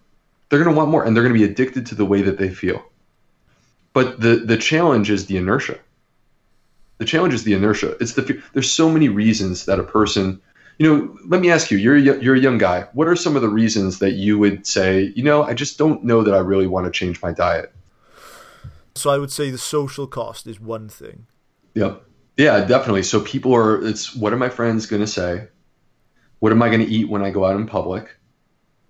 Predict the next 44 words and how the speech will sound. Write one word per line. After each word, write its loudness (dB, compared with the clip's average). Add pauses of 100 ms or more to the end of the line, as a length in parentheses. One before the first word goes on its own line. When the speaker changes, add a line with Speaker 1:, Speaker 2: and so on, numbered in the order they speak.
(180)
Speaker 1:
Some -2
people 0
are 4
gonna 2
say 2
they 2
can't -2
afford 0
it. -12 (960)
A 0
lot 4
of 4
my 4
patients -2
go, 0
"I 0
don't 0
eat -4
that 2
way. 0
I 2
have -4
no 0
clue 0
what 2
to -10
even -4
make. -4
I -2
don't 2
even 2
know, 0
like, -4
one 2
dish -2 (320)
that 0
I 4
could -4
make 0
that's -8
like -2
that," -8 (880)
right? 0 (400)
Um, 0